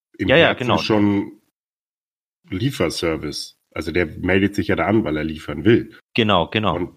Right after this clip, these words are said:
Speaker 1: das ist, glaub ich, der große Unterschied.
Speaker 2: Ja.
Speaker 1: Und da bin ich doch bei dem, der sich drauf spezialisiert hat, dann gucke ich nach den Bewertungen und sag, okay,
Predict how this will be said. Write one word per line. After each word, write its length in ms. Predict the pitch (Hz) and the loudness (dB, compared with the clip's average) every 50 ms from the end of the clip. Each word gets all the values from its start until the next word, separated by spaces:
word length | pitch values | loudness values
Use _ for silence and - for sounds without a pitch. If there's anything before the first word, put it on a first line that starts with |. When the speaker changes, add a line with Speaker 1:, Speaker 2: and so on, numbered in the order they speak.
| _ _ | _ _
Speaker 1:
das 240 | 101 107 131 - - | 0 0 0 0 -2
ist, 140 | 139 - - | -4 -2 -2
glaub 180 | 101 90 80 | -2 -2 -2
ich, 80 | 78 - | -2 -4
der 120 | - 78 71 | -8 -8 -8
große 340 | - 78 78 76 - - | -8 -8 -8 -8 -8 -10
Unterschied. 640 | - - 78 - 71 69 - - - - - - _ _ _ _ _ _ _ _ _ _ _ _ _ _ _ _ _ _ | -10 -12 -10 -12 -10 -12 -12 -12 -12 -14 -16 -18 _ _ _ _ _ _ _ _ _ _ _ _ _ _ _ _ _ _
Speaker 2:
Ja. 340 | 104 110 113 98 82 76 73 | -2 0 2 2 2 0 -4
Speaker 1:
Und 80 | 73 | -6
da 80 | 82 95 | -10 -6
bin 220 | 95 - 117 113 | -2 0 0 0
ich 120 | 104 110 - | 0 0 0
doch 140 | 123 110 - | -2 -2 0
bei 120 | - 98 | 0 0
dem, 260 | 85 87 98 110 117 107 | 0 0 0 0 0 0
der 140 | 98 92 | 0 0
sich 140 | 90 101 92 - | 0 -4 -6 -4
drauf 200 | - 95 90 - | -4 -4 -4 -4
spezialisiert 720 | - - 95 - - 87 82 87 80 82 92 123 156 - | -4 -6 -6 -2 -2 -2 -2 -2 -2 0 0 0 0 2
hat, 200 | 92 87 101 - | 0 -2 0 0
dann 180 | - 82 92 - | -2 -4 -4 -2
gucke 220 | - - 110 - | -2 -2 0 0
ich 100 | 104 - | 0 0
nach 120 | 104 90 - | -2 -2 0
den 140 | - 87 80 | 0 0 0
Bewertungen 440 | 80 71 78 80 95 - 131 110 | 0 0 0 -2 0 0 0 0
und 60 | 98 90 | 0 0
sag, 160 | 90 - - | 0 -2 -2
okay, 100 | - | -4